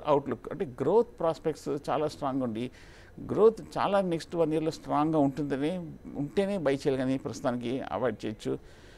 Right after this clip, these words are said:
So, IndusInd బ్యాంక్ బాగా వీక్‌గా ఉంది ప్రస్తుతానికి. Infratel, భారత్ Infratel నూట యాభై రూపాయల్లో క్లోజ్ అయింది. బుల్ మార్కెట్లో కూడా పెద్దగా పెరగలేదు. బేర్ మార్కెట్లో ఇవాళ ఇరవై రెండు శాతం పైగా నష్టపోయింది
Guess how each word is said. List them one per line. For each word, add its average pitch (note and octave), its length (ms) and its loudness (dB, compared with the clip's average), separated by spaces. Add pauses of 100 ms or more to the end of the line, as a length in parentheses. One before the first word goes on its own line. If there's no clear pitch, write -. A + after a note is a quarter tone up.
(200)
So, F3 80 6 (260)
IndusInd D3+ 380 0
బ్యాంక్ D#3+ 220 0 (200)
బాగా A2+ 440 2 (280)
వీక్‌గా A#2+ 320 -2
ఉంది G#2+ 200 -4
ప్రస్తుతానికి. - 580 -8 (1080)
Infratel, A3+ 440 10
భారత్ E3+ 320 8
Infratel D#3+ 440 0
నూట D#3+ 160 0
యాభై D3+ 220 4
రూపాయల్లో C#3+ 300 0
క్లోజ్ C3 260 -2
అయింది. D3+ 260 -2 (100)
బుల్ C3+ 200 0
మార్కెట్లో C3+ 420 0
కూడా B2+ 120 0
పెద్దగా A#2 280 0
పెరగలేదు. B2 460 0
బేర్ C#3 400 0
మార్కెట్లో D#3+ 420 0
ఇవాళ D#3 200 2
ఇరవై F3+ 500 2
రెండు F3 300 0
శాతం D#3 380 0
పైగా D3 240 0
నష్టపోయింది C3 800 -4